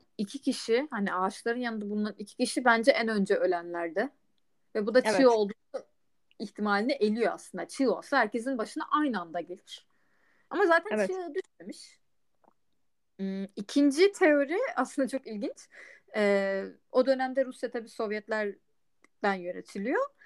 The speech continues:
Speaker 1: Ee, Sovyetlerin gizli testleri. Yani insanlar, e, o dönemde o dağın çevresinde be-, e, gökyüzünde belli ışıklar gördüklerini söylemişler ve kay-, kayıtları geçilmiş bu.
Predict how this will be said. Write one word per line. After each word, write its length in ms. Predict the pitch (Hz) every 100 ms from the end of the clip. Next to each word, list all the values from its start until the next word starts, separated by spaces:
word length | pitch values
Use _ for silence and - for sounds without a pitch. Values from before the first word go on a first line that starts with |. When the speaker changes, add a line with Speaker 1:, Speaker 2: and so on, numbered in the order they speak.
| - _ -
Speaker 1:
Ee, 340 | 220 208 196
Sovyetlerin 640 | - 262 269 277 302 370 523 539 _ -
gizli 340 | 214 247 349
testleri. 540 | 339 214 - 202 - - _ _ _ _ _
Yani 300 | 190 190 190
insanlar, 920 | 185 185 202 269 247 262 349 - - - -
e, 220 | 190 185 -
o 140 | 240
dönemde 640 | 277 233 185 175 180 320 _ _ _ 349 330 -
o 140 | 240
dağın 260 | 247 226 202
çevresinde 880 | - 202 185 180 - 180 208 269 269 208
be-, 100 | - -
e, 140 | 190
gökyüzünde 640 | 185 254 262 214 196 277 214
belli 240 | 220 247
ışıklar 440 | 220 - 208 226 214
gördüklerini 600 | 196 190 190 - 196 202
söylemişler 760 | - 175 - - - 214 349 226
ve 60 | 214
kay-, 280 | - 202 208 -
kayıtları 460 | 208 190 202 202
geçilmiş 600 | 202 190 - 202 202 -
bu. 160 | -